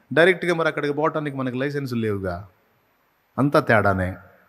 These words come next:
కాబట్టి ఇప్పుడు ఆయన మన పాపముల కొరకు, మన అతిక్రమముల నిమిత్తం గాయపరచబడి, శ్రమ నొంది మనకు విమోచన ఇచ్చాడు గనుక,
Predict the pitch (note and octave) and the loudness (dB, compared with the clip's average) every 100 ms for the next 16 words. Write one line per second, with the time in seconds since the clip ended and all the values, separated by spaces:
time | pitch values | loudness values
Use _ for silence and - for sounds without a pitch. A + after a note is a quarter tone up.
0 | _ _ _ _ _ _ C3 C3+ C#3+ D3 | _ _ _ _ _ _ 4 6 4 2
1 | C#3 B2 A2 G2+ F2+ A#2 G#2 A2 A#2 B2 | -2 -2 -2 -4 -4 -4 -2 0 0 0
2 | A#2+ A#2 A#2 C3 C3 C3+ B2+ B2+ A#2+ B2+ | 0 0 2 2 4 2 2 2 0 0
3 | G#2+ G#2+ - _ - B2 A#2 C#3 - C#3+ | -2 -4 -14 _ -6 -4 -2 -2 -2 -4
4 | C#3 C3 B2 B2 A#2+ A#2 A2 B2 B2 B2+ | -4 -4 -4 -6 -4 0 2 2 2 0
5 | B2+ A#2 A2 G#2+ G2 - _ _ _ _ | 0 0 2 2 -2 -10 _ _ _ _
6 | _ - A#2+ C3 B2+ A#2 A#2 G#2+ A2 G#2 | _ 0 2 4 2 2 2 0 -2 -4
7 | G#2+ A#2+ C#3+ C#3+ C3 - A#2+ A2 G#2+ A2 | -2 2 2 4 0 2 0 2 0 2
8 | G#2 F#2+ | 2 0